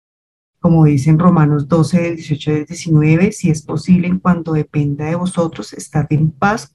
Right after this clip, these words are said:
con todos los hombres. No os venguéis vosotros mismos, amados míos, sino dejad lugar a la ira de Dios, porque escrito está, "Mía es la venganza, yo pagaré", dice el Señor.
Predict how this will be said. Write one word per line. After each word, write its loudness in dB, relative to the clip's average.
con 0
todos 0
los -4
hombres. -4
No 8
os 2
venguéis 2
vosotros -6
mismos, 4
amados 0
míos, 4
sino 0
dejad -2
lugar -2
a 4
la 2
ira -2
de 0
Dios, -2
porque -4
escrito -2
está, -2
"Mía 2
es -8
la 0
venganza, 0
yo -4
pagaré", 0
dice -2
el -6
Señor. -2